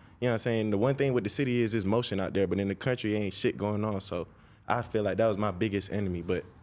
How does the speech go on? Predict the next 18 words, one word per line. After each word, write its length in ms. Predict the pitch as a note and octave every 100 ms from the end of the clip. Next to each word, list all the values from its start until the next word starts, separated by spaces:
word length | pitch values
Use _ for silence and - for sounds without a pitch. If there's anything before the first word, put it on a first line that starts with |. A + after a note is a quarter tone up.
| - -
nah, 340 | G2 G2 F#2 G2+
I, 60 | A2+
I 20 |
can't 240 | - C3+ A2+
really 140 | A2
relate 260 | G2 G#2+ G2+
to 80 |
Theo 320 | F#2 A2+ A2 G2
when, 320 | G2 F#2+ G#2 -
like, 240 | F#2+ F2+
he 100 | G2
said 220 | - F#2
he 120 | G2+
had 100 | G2
to 60 | F2
grow 180 | F#2+ F#2+
up, 80 | F2+ -
like, 260 | F2+ F2+